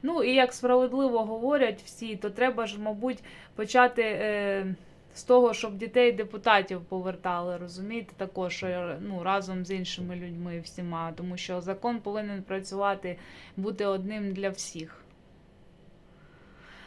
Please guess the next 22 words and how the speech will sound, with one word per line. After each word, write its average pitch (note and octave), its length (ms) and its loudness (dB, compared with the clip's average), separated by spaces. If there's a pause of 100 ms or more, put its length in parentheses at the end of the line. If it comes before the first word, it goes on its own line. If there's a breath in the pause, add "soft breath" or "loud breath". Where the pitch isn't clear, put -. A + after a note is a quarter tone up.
(160 loud breath)
Ну, D#4+ 480 2
над C4 260 6
законом D4 560 4
працюють B3+ 920 2 (120)
і, A#3 380 0
е, G#3 360 0
над, A#3 260 0 (200)
над A#3+ 260 2
оцими A#3 400 0
правилами, A3 720 4
які G3+ 200 -6
повинні, G3 640 -2
над G3 240 -6
ними B3 260 2
також G3+ 400 -2
працюють. F#3 680 -4
Просто A3+ 360 0
це C4 260 2
все B3 340 2
по A3+ 220 -4
часу G3 540 2
затягнеться. F3 1000 -6